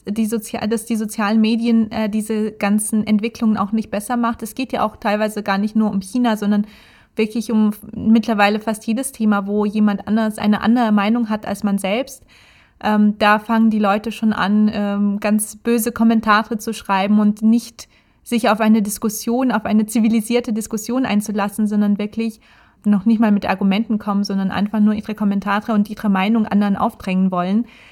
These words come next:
Und ich glaub, klar, bei China ist es noch mal extremer, aber ich habe das Gefühl, dass das sowieso noch mal so ein, ein Thema für sich ist, wie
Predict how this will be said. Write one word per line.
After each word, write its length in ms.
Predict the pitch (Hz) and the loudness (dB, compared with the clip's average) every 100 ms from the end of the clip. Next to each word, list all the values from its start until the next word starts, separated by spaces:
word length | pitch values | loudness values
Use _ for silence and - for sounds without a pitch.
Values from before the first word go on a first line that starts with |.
| - - | -10 2
Und 140 | 214 | 4
ich 80 | 220 | 4
glaub, 240 | 240 214 | 0 -2
klar, 220 | - 220 | 2 2
bei 120 | 240 214 | 4 0
China 340 | - 254 233 | 2 2 2
ist 160 | 214 233 | 0 -4
es 120 | 220 | -2
noch 140 | 220 | 0
mal 180 | 208 208 | 2 0
extremer, 760 | 202 - - - 226 254 277 294 - - - _ | -2 -10 -10 -2 0 0 -2 -6 -14 -20 -20 _
aber 260 | - 202 214 | -2 0 0
ich 280 | 214 - - 208 | -4 -10 -8 -4
habe 200 | 220 214 | -2 -4
das 180 | 214 | -6
Gefühl, 280 | 226 208 226 | -6 -4 -2
dass 140 | 214 214 | -4 -4
das 140 | 214 | -6
sowieso 400 | 214 208 202 202 | -2 -2 -2 2
noch 140 | 208 | 2
mal 180 | 202 208 | 4 0
so 120 | 202 | 0
ein, 140 | 196 202 | -2 -2
ein 180 | 202 208 | 0 0
Thema 280 | 233 226 214 | 4 2 2
für 180 | 220 208 | -2 -4
sich 260 | 202 214 | -4 -4
ist, 380 | - 208 - 202 | -6 -8 -8 -4
wie 360 | 214 214 214 | 0 0 0